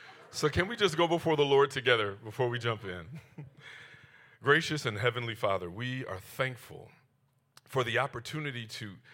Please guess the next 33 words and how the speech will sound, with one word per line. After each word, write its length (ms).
sing 680
your 240
truths 580
back 400
to 160
you 280
and 160
to 180
each 200
other 220
and 180
to 180
ourselves. 720
God, 200
we, 220
we're 140
thankful 500
for 160
the 140
opportunity 640
that 160
we 140
have 360
to 100
come 260
and 120
listen 480
to 160
your 220
word, 360
speak 560
to 320
us, 380